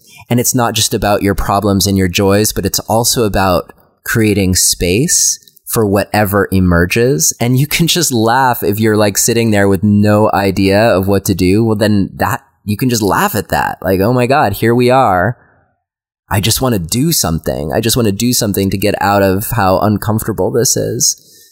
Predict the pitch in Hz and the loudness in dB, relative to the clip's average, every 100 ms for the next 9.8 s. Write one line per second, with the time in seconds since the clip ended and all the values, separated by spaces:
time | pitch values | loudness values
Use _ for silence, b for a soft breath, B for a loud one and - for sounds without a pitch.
0 | b b _ _ - - 120 120 104 - | b b _ _ -8 0 2 2 0 -2
1 | 135 - - 151 165 67 135 - _ _ | -2 -4 -2 -2 -2 -2 -6 -8 _ _
2 | _ _ _ - 120 123 120 117 110 - | _ _ _ -2 0 2 2 2 0 -2
3 | - _ _ 113 113 - 110 110 117 117 | -6 _ _ -2 -2 0 0 2 2 2
4 | 113 - 110 127 - - 98 87 85 82 | 2 0 0 2 0 0 2 2 2 2
5 | 98 b b b 120 117 117 101 101 85 | -2 b b b -2 0 -2 -2 -4 -6
6 | 113 120 123 104 82 80 - - 101 90 | -2 0 2 0 0 0 -2 -2 0 0
7 | 92 101 101 - 87 - 98 104 107 - | 0 2 2 0 -4 -2 -2 0 0 -2
8 | 90 82 80 - - - - b b b | -2 -2 -2 -4 -4 -8 -12 b b b
9 | - 92 95 90 85 82 69 | -8 -4 -2 0 0 -2 -4